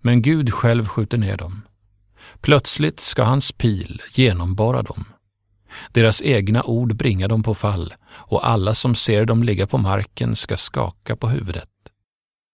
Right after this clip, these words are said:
Alla kommer att bli rädda, och man kommer att säga till varandra: "Så gör Gud. Med sådan makt griper han in."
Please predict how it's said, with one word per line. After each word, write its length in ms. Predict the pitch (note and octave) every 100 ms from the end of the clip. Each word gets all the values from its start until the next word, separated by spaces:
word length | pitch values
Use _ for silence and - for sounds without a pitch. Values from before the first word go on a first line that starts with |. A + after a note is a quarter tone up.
| _
Alla 240 | - D#3 D3+
kommer 220 | C#3 A#2
att 100 | G#2
bli 180 | A#2+ A#2
rädda, 420 | A2 E2+ E2+ E2+
och 100 | F2+
man 140 | G#2+
kommer 200 | A2+ A2
att 120 | A2 -
säga 340 | - G2+ B2
till 140 | G2+
varandra: 420 | F#2 G2 F#2+ F#2+ G2
"Så 340 | - E3+ D#3+
gör 320 | G2 G2+ A#2
Gud. 520 | G2+ F2+ F2+ - - - _ - - -
Med 180 | B2 B2+
sådan 460 | - C#3 C#3 C3
makt 300 | B2+ A#2+ -
griper 300 | - G#2 -
han 140 | G#2 B2
in." 220 | G#2+